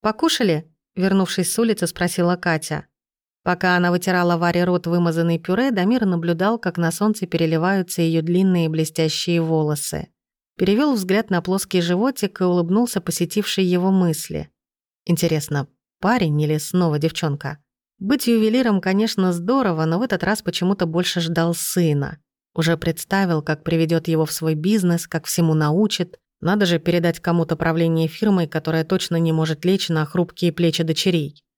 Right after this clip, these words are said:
Своих девчонок он готов не спускать с рук, баловать, покупать им все самое лучшее, но к бизнесу не подпустит. Тут нужна крепкая и надежная мужская рука. "Зай, я в душ, а потом собираться", чмокнув в щеку, быстро сказала Катя и, оставив Дамира с Варей,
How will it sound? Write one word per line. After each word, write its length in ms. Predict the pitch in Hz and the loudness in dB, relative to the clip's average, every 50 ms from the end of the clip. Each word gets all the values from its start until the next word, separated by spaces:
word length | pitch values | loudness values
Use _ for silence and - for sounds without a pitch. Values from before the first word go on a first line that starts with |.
| _ _ | _ _
Своих 340 | - - 185 226 269 254 226 | -6 -2 0 0 2 2 2
девчонок 460 | 190 196 190 - 240 247 226 202 - | 0 -2 -2 -2 0 0 0 0 0
он 120 | 185 185 | 0 0
готов 320 | 170 170 170 170 233 220 - | 2 0 0 0 -2 -2 0
не 120 | 202 180 | -2 -2
спускать 440 | 170 - - 165 - - 208 214 - | -2 -2 -4 -6 -4 -4 -4 -4 -4
с 120 | - - | -4 -2
рук, 260 | 170 185 202 185 - 156 | 0 0 0 0 -2 -2
баловать, 560 | - 160 156 160 160 160 185 208 202 - - | 0 2 2 2 2 2 0 0 -2 -2 -6
покупать 460 | - - - 170 - - 185 180 - | -6 -4 -2 -2 0 -2 -2 0 0
им 80 | 175 170 | -2 -2
все 160 | - - 175 | -2 -2 -4
самое 380 | - - 180 170 175 175 170 | -2 0 0 0 2 2 2
лучшее, 640 | 170 170 202 233 233 - - - 190 180 175 170 175 - _ | 2 2 0 0 -2 -2 -2 0 0 0 0 -2 -6 -8 _
но 160 | - 165 165 | -4 -2 -2
к 100 | 160 156 | -2 -2
бизнесу 460 | 151 160 185 202 214 208 185 - - 151 | 0 0 2 4 4 2 2 0 -2 -4
не 120 | 156 151 | -4 -2
подпустит. 680 | 151 175 180 - - 202 233 226 233 - 160 147 - _ _ _ _ _ _ _ | -4 -4 -6 -4 -2 -2 -2 -2 -2 -4 -6 -6 -6 _ _ _ _ _ _ _
Тут 180 | - 240 262 - | -4 -2 0 2
нужна 380 | 220 214 202 196 196 202 190 190 | 2 2 4 4 4 2 2 0
крепкая 520 | - 185 226 240 233 - - 180 175 170 | 0 -2 -2 -2 -2 -2 0 0 2 2
и 20 | |
надежная 520 | 165 165 160 156 180 208 208 185 180 170 165 | 2 0 0 0 0 0 2 2 2 2 2
мужская 440 | 160 156 - - - 190 190 180 170 | 0 -2 -4 -4 -4 -2 0 0 0
рука. 400 | 170 156 - 196 196 185 151 - _ _ _ _ _ _ _ _ _ _ _ _ _ - | -2 -2 -2 -2 -2 -2 -2 -6 _ _ _ _ _ _ _ _ _ _ _ _ _ -4
"Зай, 260 | - 202 208 220 208 196 | 0 0 2 2 2 2
я 200 | 185 202 214 202 | 2 2 2 0
в 60 | 202 | 2
душ, 240 | 202 294 330 - - | 2 0 0 0 0
а 40 | |
потом 260 | - 175 175 247 277 302 | -2 -4 0 0 0 0
собираться", 680 | - 294 220 208 175 170 165 - - - 165 165 170 _ _ _ _ _ _ | 2 0 0 2 2 0 -2 -2 -4 -4 -4 -6 -6 _ _ _ _ _ _
чмокнув 460 | - - - 202 185 - - 185 170 | -6 -2 0 0 0 0 0 0 0
в 40 | - | 0
щеку, 320 | - - 233 233 233 - 185 | -2 -2 -2 -2 0 -2 0
быстро 340 | 175 214 180 180 - 175 | 0 0 0 0 -2 -4
сказала 480 | 170 - - 175 175 170 175 175 175 170 | -4 -4 -4 -2 0 0 2 2 0 0
Катя 340 | 170 - 220 247 - - 190 | 0 -2 -2 -2 -2 0 0
и, 60 | 175 | 0
оставив 480 | 170 170 170 - - 180 175 170 165 165 | 0 0 -2 -2 -2 -2 0 -2 0 0
Дамира 340 | 170 170 170 175 170 170 | 0 0 2 2 0 0
с 120 | 165 - - | -2 -2 -2
Варей, 340 | 185 220 254 254 247 233 | -2 0 0 0 0 -2